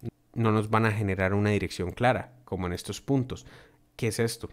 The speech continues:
Una consolidación donde no hubo nada de movimiento,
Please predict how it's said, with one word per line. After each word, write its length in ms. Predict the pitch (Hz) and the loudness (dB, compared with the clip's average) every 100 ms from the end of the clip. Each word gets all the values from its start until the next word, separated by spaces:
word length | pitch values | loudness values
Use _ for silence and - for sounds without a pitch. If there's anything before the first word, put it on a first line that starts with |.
| - | -6
Una 260 | 110 113 | 0 0
consolidación 840 | 113 117 117 104 101 90 - 123 123 | 0 0 0 0 0 0 2 4 4
donde 240 | 113 104 | 4 2
no 160 | 101 110 | 2 2
hubo 200 | 120 120 | 2 2
nada 200 | 113 113 | 2 2
de 80 | 113 | 2
movimiento, 680 | 107 101 107 113 107 85 | 0 2 2 2 0 -6